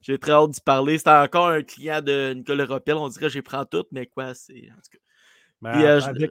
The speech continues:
Speaker 2: en, en l'ayant eu, c'est, c'est un petit peu
Speaker 1: Ouais.
Speaker 2: plus facile
Speaker 1: Bon.
Speaker 2: d'avoir des
Speaker 1: J'ai le goût de nommer l'autre, mais on reste-tu dans le suspens encore?
Speaker 2: Attends, c'est-tu le, le Big
Speaker 1: Ouais.
Speaker 2: Big, là, l'autre?
Speaker 1: Ouais. Oh.
Speaker 2: Vas-y,
Speaker 1: Claude,
Speaker 2: vas-y.
Speaker 1: Claude, on y va?
Speaker 2: Ben,
Speaker 1: Fais signe
Speaker 2: moi,
Speaker 1: de
Speaker 2: je pense,
Speaker 1: tête.
Speaker 2: moi, je pense que tu peux y aller.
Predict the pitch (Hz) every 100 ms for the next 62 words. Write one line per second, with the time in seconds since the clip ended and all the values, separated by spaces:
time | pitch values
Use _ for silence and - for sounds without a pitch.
0 | - 117 131 131 127 127 135 156 180 170
1 | 147 175 190 - 123 - 113 120 113 -
2 | 127 131 151 139 - 151 147 131 127 117
3 | 110 107 - - - 127 143 214 220 180
4 | 151 151 190 165 147 131 135 - 143 160
5 | 135 - - 135 127 143 214 - _ _
6 | _ - 139 160 156 - - 190 156 151
7 | 151 147 135 156 160 185 269 240 285 220
8 | 226 135 - _ _ _ _ _ _ _
9 | _ _ _ - 117 120 110 113 98 156
10 | 170 156 - _ - 165 160 170 _ _
11 | 135 139 147 214 - _ - 123 123 151
12 | 156 151 156 - 127 139 - 131 - 110
13 | 98